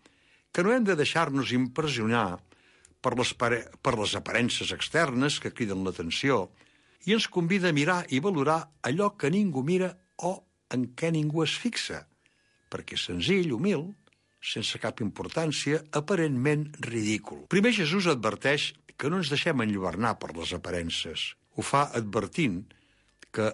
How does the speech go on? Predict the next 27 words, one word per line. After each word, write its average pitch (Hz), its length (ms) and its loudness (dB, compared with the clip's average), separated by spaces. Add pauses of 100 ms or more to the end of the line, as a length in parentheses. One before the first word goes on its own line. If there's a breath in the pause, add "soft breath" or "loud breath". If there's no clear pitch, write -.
als 82 240 -4
mestres 87 640 -2
de 95 160 -6
la 101 160 0
llei 113 380 2 (720)
els - 160 -4
agrada 98 320 -2
fer-se - 400 -6
veure, 117 320 2
ser - 220 -4
els - 100 -4
primers, 117 540 -2 (680 soft breath)
però 208 400 2
devoren 131 640 2
els 95 160 -2
béns 117 240 0
de 139 160 2
les 123 160 0
viudes. 214 460 2 (960 soft breath)
Després 160 640 0 (100)
es 180 160 0
fixa 180 460 0 (100)
en 143 80 2
una 185 160 2
pobra 170 320 0
dona 175 240 2
viuda, 180 380 2